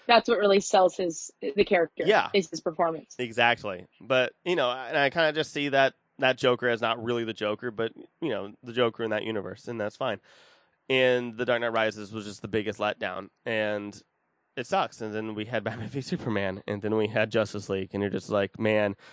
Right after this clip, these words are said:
Speaker 2: please give me a consistently good Batman." And I think we're gonna get it with Robert Pattinson. Ever since they announced him, I was a thousand percent on board because I've loved his performance in so many films lately, especially the, um, you know, uh, The
Speaker 1: The
Speaker 2: Lighthouse.
Speaker 1: Lighthouse.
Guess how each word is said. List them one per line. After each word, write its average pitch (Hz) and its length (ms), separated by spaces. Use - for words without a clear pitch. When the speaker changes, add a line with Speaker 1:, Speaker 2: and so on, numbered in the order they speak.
Speaker 2:
please 165 320
give 120 140
me 117 80
a 110 40
consistently 107 680
good 98 300
Batman." 98 480
And 107 120
I 98 60
think 113 260
we're 117 120
gonna 123 120
get 107 140
it - 100
with 107 100
Robert 110 260
Pattinson. 107 500
Ever 170 200
since 208 200
they 196 120
announced 123 380
him, 107 280
I 120 200
was 123 340
a 117 80
thousand 127 420
percent 113 320
on 107 160
board 101 340
because 107 300
I've 107 220
loved 120 500
his 123 200
performance 107 500
in 107 80
so 110 180
many 101 140
films 104 320
lately, 95 340
especially 113 400
the, 113 320
um, 107 280
you 123 100
know, 104 240
uh, 101 380
The - 60
Speaker 1:
The 120 80
Speaker 2:
Lighthouse. 185 180
Speaker 1:
Lighthouse. 101 600